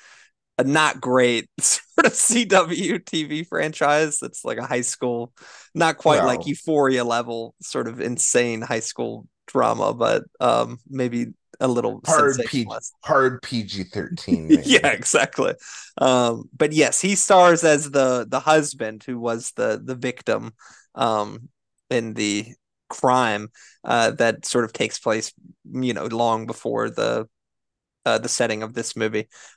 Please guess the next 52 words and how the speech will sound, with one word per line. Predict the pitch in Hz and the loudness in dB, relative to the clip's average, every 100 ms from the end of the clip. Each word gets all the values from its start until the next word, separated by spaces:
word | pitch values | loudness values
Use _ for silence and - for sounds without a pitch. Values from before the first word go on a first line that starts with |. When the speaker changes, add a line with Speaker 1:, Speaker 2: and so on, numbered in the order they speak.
| - | -4
Speaker 1:
Um, | 120 117 | 0 0
but | 113 - | -2 0
the | 135 | 0
way | 131 185 233 208 | 6 8 8 6
it | 175 - | 4 -2
sort | - 202 175 | -2 0 -2
of | - | -2
talks | 180 208 - | 0 0 0
about | 127 120 117 | -4 -4 -4
him | 123 113 | -8 -6
as | 127 151 | -4 -4
a | 139 | -6
victim | 123 113 117 107 104 - | -8 -6 -6 -8 -10 -8
is | 117 113 | -6 -6
very | 127 120 131 135 110 | -8 -2 2 4 4
interesting, | 113 - - - 101 | 0 -4 -6 -4 -4
and | 101 107 _ - - - - | -6 -10 _ -20 -20 -16 -2
it's, | - - - - - - | 0 2 0 0 -2 -2
it's | 123 | 0
not | 156 143 | 2 4
really | 151 135 | 6 4
something | - 147 139 | 4 -2 0
that's | 123 113 | -2 -2
brought | - 120 123 135 131 | -6 0 4 6 6
up | 135 120 - | 4 2 -4
until | 123 120 123 113 | -6 -2 -2 -2
he | 117 | -2
sort | 123 - 113 | -6 -4 -6
of | 117 | -4
brings | 113 113 - | -4 -4 -4
it | 113 | 0
up | 110 - _ _ _ _ | 0 -2 _ _ _ _
near | 131 127 120 | -6 -4 -2
the | 120 | -2
end | 117 | -4
of | 113 | -6
the | |
movie, | 117 113 113 110 | -6 -4 -2 -2
and | 107 117 | -2 -2
what | 120 113 _ | -4 -4 _
was | 131 123 | -2 -2
one | 123 123 | 0 0
of | 113 | -2
the | |
great | 107 - 120 117 92 | -6 -2 0 0 0
scenes, | - 120 113 - | -2 -2 -6 -8
this | 117 | -8
sort | - 117 | -4 -2
of, | 117 117 - - | -2 -6 -8 -2
uh, | 113 107 - | 0 2 2
argument | 117 113 113 113 - | 2 0 -4 -6 -10
between | 117 - 117 117 | -12 -4 -2 -2